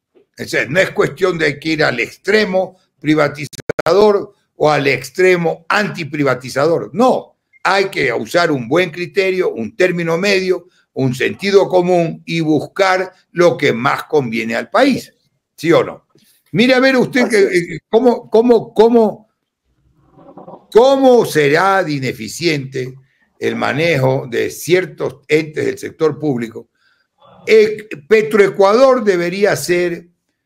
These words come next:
Speaker 1: una de las empresas más importantes y trascendentes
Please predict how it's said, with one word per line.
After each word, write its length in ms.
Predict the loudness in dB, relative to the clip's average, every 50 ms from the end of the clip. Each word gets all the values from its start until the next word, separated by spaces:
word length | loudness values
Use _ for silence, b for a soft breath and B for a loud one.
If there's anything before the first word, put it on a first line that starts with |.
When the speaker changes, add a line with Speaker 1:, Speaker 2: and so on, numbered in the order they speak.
| _ _ _ _
Speaker 1:
una 400 | _ 0 0 2 2 2 2 4
de 140 | 4 4 4
las 220 | 4 2 -2 -2 -2
empresas 920 | -4 -6 -6 -8 -4 -2 -2 0 0 -2 -2 -2 -2 -2 -2 -6 -10 -18 _
más 760 | -18 -14 -8 -4 -2 0 0 0 0 -2 -4 -8 -16 -20 _ _ _ _ _ _ _ _ _ _ _ _ _ _ _ _ _
importantes 1120 | -2 -2 -2 -2 -2 -2 0 0 0 -2 -6 _ -2 0 0 0 -2 -4 -6 -8 -6 -6
y 160 | -6 -8 -8 -6
trascendentes 1200 | -4 -4 -4 -4 -4 -6 -6 -6 -6 -6 -4 -2 -2 -2 -4 -8 -6 -4 -4 -4 -6 -10 -18 _